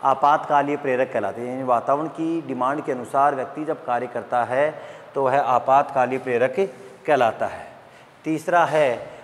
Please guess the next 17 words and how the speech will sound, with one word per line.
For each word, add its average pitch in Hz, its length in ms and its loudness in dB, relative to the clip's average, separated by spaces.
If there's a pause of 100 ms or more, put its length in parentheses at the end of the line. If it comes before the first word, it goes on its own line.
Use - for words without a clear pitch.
(120)
वस्तु 143 380 0
विषयक 151 480 -2
प्रेरक। 120 380 0 (680)
वस्तु 139 300 2
विषयक 175 340 2
प्रेरक 160 340 4
एक 160 180 -2
ऐसा 147 260 2
प्रेरक 151 400 2
है, 127 500 2 (240)
इसका 170 260 2
उद्देश्य 143 720 2 (240)
वातावरण 139 460 4
की 170 120 -4
वस्तुओं 151 380 0
के 151 160 0
साथ 139 300 4